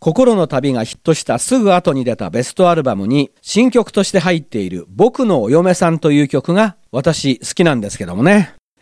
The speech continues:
えー、その後にいくつか出ているベストアルバムやそのシーディーには入っていないんですよね。探してみたんですけども。えー、同じ結婚をテーマにしたものなら、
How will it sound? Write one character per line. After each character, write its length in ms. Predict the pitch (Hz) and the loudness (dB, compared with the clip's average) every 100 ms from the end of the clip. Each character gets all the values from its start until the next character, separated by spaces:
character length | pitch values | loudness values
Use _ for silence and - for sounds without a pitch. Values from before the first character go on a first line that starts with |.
| - | -2
え 160 | 143 | 0
ー、 40 | 143 | 0
そ 140 | 185 | 2
の 140 | 220 | 2
後 120 | 208 196 | 4 2
に 140 | 180 | 2
い 60 | 208 | -2
く 80 | |
つ 100 | - | -4
か 120 | - 139 | -2 0
出 140 | 135 | 0
て 140 | 131 | -2
い 80 | 110 | -2
る 200 | 110 139 | 0 -2
ベ 180 | 110 131 | -2 -4
ス 120 | 135 | -4
ト 180 | - 196 | 0 2
ア 40 | 190 | 2
ル 100 | 175 | 2
バ 120 | 139 | 0
ム 120 | 104 | -2
や 120 | 87 | -6
そ 140 | - 165 | -2 0
の 120 | 185 | 0
シ 240 | - 185 | 0 -2
ー 40 | 170 | 0
デ 80 | 165 | 0
ィ 40 | |
ー 40 | |
に 140 | 123 92 | 0 -4
は 240 | 82 80 - | -8 -12 -2
入 180 | 208 | 0
っ 40 | 220 | 0
て 220 | - 135 | -2 -2
い 80 | 120 | 2
な 140 | 175 | 2
い 80 | 240 | 2
ん 60 | 196 | 2
で 120 | 143 | -2
す 160 | - | -2
よ 100 | 107 | -2
ね。 160 | 117 180 | 0 0
探 260 | 160 135 160 | 0 0 0
し 80 | |
て 120 | - 151 | 0 -2
み 100 | 143 | 0
た 120 | 127 | -2
ん 80 | 104 | -2
で 100 | 107 | -6
す 100 | - | -6
け 80 | |
ど 100 | 95 | -6
も。 380 | 87 78 73 71 _ _ _ 143 | -6 -8 -10 -14 _ _ _ 0
え 160 | 151 | 0
ー、 140 | 147 170 | 2 2
同 120 | 214 | 2
じ 120 | 202 | 0
結 240 | 208 175 165 | 0 -2 0
婚 240 | 214 214 | 0 2
を 80 | 196 | 0
テ 200 | 175 196 | 0 0
ー 20 | |
マ 140 | 180 139 | 0 -2
に 100 | 120 | -4
し 80 | |
た 140 | - 113 | -6 -4
も 100 | 123 | -2
の 100 | 131 | -2
な 140 | 117 | -2
ら、 220 | 92 76 | -4 -6